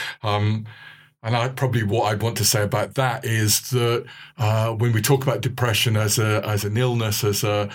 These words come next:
uh, as a clinical condition, we're not talking about just feeling sad. We're not just talking about the ups and downs that we all experience in life. We're talking about something that can be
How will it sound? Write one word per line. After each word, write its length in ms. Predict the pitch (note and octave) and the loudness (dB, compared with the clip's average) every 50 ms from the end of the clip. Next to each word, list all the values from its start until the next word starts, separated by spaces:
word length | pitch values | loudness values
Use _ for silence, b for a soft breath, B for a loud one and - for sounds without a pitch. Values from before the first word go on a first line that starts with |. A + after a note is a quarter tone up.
| B B _ | B B _
uh, 160 | - G#2 G#2+ G#2+ - | -2 0 0 0 0
as 160 | A2 G2+ G2+ | 0 0 0
a 80 | A2+ G#2 | 0 0
clinical 340 | - B2+ A#2 A2 - A2 | 2 2 2 2 0 -2
condition, 440 | G2 - A#2 G#2 B2+ B2+ C3 B2+ A#2 | -2 0 2 2 2 2 2 0 -2
we're 60 | A#2 A#2 | 0 2
not 280 | B2+ C3 C3 C3 C3 C3 | 2 2 2 0 -2 -2
talking 380 | - C3 A2+ - - B2 A2 | -2 -2 -2 -2 0 0 0
about 480 | G#2+ G2+ - G#2+ G2+ G#2 G2+ G#2+ G2+ - - - - - | 0 0 0 0 0 2 0 0 -2 -2 -6 -10 -4 0
just 440 | - A2+ G2+ - - - - - | 0 2 2 2 2 0 -2 -4
feeling 340 | - - - A2 G2+ G2+ G#2 | -4 -2 0 2 2 2 2
sad. 480 | G2+ - - G#2+ G2+ F#2+ F#2 F#2 F#2 - | 2 2 0 0 0 0 0 -2 -4 -2
We're 80 | A2+ A2+ A#2 | 0 2 2
not 240 | A#2+ A#2+ A2 - | 4 2 2 0
just 280 | C3 - A#2 - - - | 0 0 0 0 0 2
talking 360 | - A#2+ A2 G2+ - G#2+ G#2+ | 2 0 2 0 0 0 0
about 400 | G#2 G2+ - A2 G#2+ G#2 - F#2 | -2 0 0 0 0 0 -2 0
the 200 | G#2+ G#2+ G#2+ G2+ B B B B B B | 0 0 0 -2 B B B B B B
ups 300 | - C3 C3 C3 - - | -2 -2 0 0 0 0
and 120 | G#2+ G2 F#2 | 0 -2 0
downs 380 | - G#2+ G#2+ G#2+ G#2+ G#2 G2+ | 0 0 0 0 0 0 0
that 140 | A2 A#2 A#2+ | 0 0 0
we 120 | A#2 A#2+ | 2 2
all 220 | A#2+ A#2 A2 A2 A2 | 2 2 2 0 0
experience 640 | - - - - A2 G#2+ G#2 G2+ G#2 G2+ - - | -2 -2 -2 0 0 2 2 2 0 -2 -4 -2
in 180 | - A2+ G#2+ G2+ | -2 0 2 2
life. 420 | G#2 F#2+ G2 G2 - - - G3 - - C3+ | 2 2 2 0 -4 -6 -6 -6 -4 -2 -2
We're 60 | C3+ | -2
talking 360 | C3 F3 F3 F3 C3+ D3+ D3 | 0 0 0 0 0 0 0
about 300 | C#3 C3+ C#3+ C#3 C3+ B2 | 0 2 2 0 0 0
something 340 | - - C3+ C3 C3 C3+ B2 | 0 0 0 0 2 0 0
that 160 | B2 B2+ B2+ | 0 -2 -2
can 280 | B2 C3+ B2+ B2 A#2 G2 | -2 0 0 0 0 0
be 340 | C3 B2+ B2 B2 B2 B | 0 0 2 0 -2 B